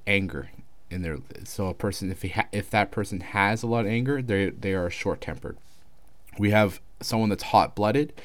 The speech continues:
very easy for that person to get angry. And we can be in a situation that's blood boiling as well.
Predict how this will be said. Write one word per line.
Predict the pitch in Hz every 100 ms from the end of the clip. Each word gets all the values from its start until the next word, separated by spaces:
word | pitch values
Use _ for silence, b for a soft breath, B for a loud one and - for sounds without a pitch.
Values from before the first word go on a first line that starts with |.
| B B
very | - 110 107
easy | 104 101 104
for | - 104
that | 98
person | - 101 104
to | -
get | 98 95
angry. | 101 110 139 165 B B B B
And | 110
we |
can | 110 131
be | 151
in | 147
a |
situation | 135 127 123 107 -
that's | 101 90 -
blood | - 90 80 71
boiling | 73 73 -
as | - -
well. | 62